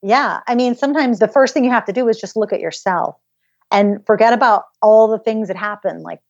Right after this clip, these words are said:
you know, there were a lot of things that happened this year for me, and I'm sure you and everybody. So what did you do about it? And so just, I, I feel like there's a, it's a good time to get real with things like your revenue goals and,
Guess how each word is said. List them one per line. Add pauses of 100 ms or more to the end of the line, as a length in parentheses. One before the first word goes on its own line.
(100)
you
know,
there
were
a
lot
of
things
that
happened
this
year
for
me,
and
I'm
sure
you
and
everybody. (320)
So
what
did
you
do
about
it? (400)
And
so
just, (160)
I,
I
feel
like
there's
a,
it's
a
good
time
to
get
real (320)
with (160)
things
like
your
revenue
goals (120)
and,